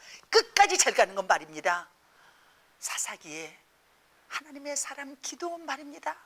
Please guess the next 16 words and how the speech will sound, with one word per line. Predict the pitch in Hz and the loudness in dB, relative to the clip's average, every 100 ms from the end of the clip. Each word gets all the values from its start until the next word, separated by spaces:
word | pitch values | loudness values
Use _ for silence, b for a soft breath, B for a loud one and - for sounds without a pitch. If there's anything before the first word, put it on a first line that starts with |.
| _ _ _ - B B B _ 143 | _ _ _ -20 B B B _ -12
육 | 135 - | -10 -2
장, | 139 131 127 139 135 | 0 0 -6 -16 -14
칠 | - - 302 - | -8 -6 -8 -6
장, | 294 277 254 247 | -4 -4 -6 -8
팔 | - 311 - | -6 -6 -6
장 | - 294 269 269 - _ _ _ - | 0 2 0 -12 -20 _ _ _ -4
계속해서 | - 233 - 233 208 185 214 190 175 - b b b | 2 4 2 -2 -2 -2 -2 -2 -2 -16 b b b
그 | - 349 - | -4 -4 0
아들 | 254 262 330 | 0 0 -4
때까지 | - 285 311 - 294 311 | -4 -2 -2 0 -2 0
나옵니다마는 | 269 185 175 175 170 160 151 160 135 _ b b b b b b | 2 2 2 -8 -6 -4 -6 -8 -16 _ b b b b b b
자신이 | - - - - 427 427 | 0 2 4 2 2 0
약한 | 330 - - 320 | 0 0 -4 2
자라고 | 320 302 285 | 2 2 -2
여겼던 | 240 - - 208 220 | -2 -2 -4 -6 -6
기도원. | - 202 147 | -12 -12 -12